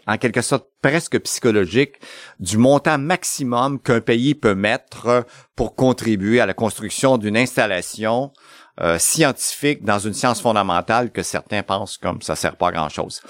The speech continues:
Et pour les États-Unis, nous, on disait que, euh, c'était en, disons, en deux mille six, que ce niveau était de l'ordre d'à peu près quatre à cinq cents millions de dollars.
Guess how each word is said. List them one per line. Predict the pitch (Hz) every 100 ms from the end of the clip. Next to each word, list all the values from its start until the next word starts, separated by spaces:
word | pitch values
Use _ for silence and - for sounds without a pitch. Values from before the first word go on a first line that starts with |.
| - - - -
Et | 117
pour | 131 _ 139 170
les | 135 110
États-Unis, | 120 117 113 117 160
nous, | 117
on | 117
disait | 92 92 87 107 110
que, | -
euh, | 50 - - - - -
c'était | - - 78
en, | 71
disons, | 76 85
en | 82
deux | 82 87
mille | 87
six, | 76 - 160 -
que | 110
ce | -
niveau | 123 123 160
était | 151 117
de | 110
l'ordre | 110 127 123
d'à | 104
peu | 87
près | 107 120 120 120 _ _ _
quatre | - 143
à | 113
cinq | - 113 104
cents | 117 113
millions | 104 113 110 107
de | 98
dollars. | 87 76 52 50